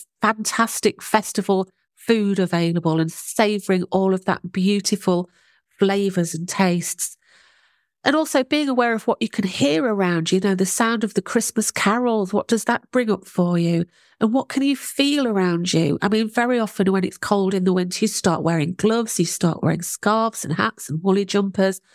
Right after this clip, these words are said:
that can feel really soft and lovely, can't they? Now, I know that you'll probably have some sort of experience of mindfulness, but if you're at all like me, just because you know something about it, that doesn't mean that you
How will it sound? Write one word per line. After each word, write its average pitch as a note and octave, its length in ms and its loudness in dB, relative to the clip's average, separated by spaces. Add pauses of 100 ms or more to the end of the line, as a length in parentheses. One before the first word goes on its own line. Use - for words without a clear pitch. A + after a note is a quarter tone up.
(380)
that - 200 -2
can - 180 -18
feel F4 300 0
really F#3 220 2
soft - 540 -2
and F#3+ 220 2
lovely, G#3 320 0
can't G#3 340 0
they? E3 300 0 (540)
Now, C4 300 0 (300)
I C4 140 2
know C4 320 2
that C4+ 140 -4
you'll A3+ 140 0
probably C#4+ 560 0
have G#3+ 420 0
some A#3+ 320 0
sort G#3+ 360 0
of G#3 60 0
experience - 680 0
of F#3 120 -2
mindfulness, E3 880 0 (420)
but - 280 0 (100)
if - 220 2
you're E4+ 160 2
at - 160 -4
all G3+ 180 2
like F3+ 300 0
me, F3+ 420 0 (400)
just - 260 0
because C#4 380 0
you A#3+ 100 0
know A3 200 2
something F#3 440 -2
about E3+ 380 0
it, - 100 -12
that - 160 -2
doesn't A3+ 300 0
mean F#3+ 160 2
that F3+ 100 -2
you E3+ 120 2